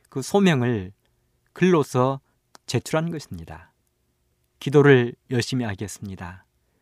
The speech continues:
성경 말씀을 열심히 연구하겠습니다. 하나님의 백성들, 성도들을 진심으로 사랑하겠습니다.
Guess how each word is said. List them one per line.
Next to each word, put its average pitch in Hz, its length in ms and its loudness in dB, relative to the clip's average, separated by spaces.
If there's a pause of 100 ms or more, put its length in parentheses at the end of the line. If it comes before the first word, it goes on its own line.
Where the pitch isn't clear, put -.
(240)
성경 180 400 2
말씀을 170 540 4 (340)
열심히 190 560 6 (720)
연구하겠습니다. 160 1000 0 (920)
하나님의 165 580 4
백성들, 127 720 2 (100)
성도들을 151 760 2 (100)
진심으로 156 640 0 (460)
사랑하겠습니다. 110 960 -8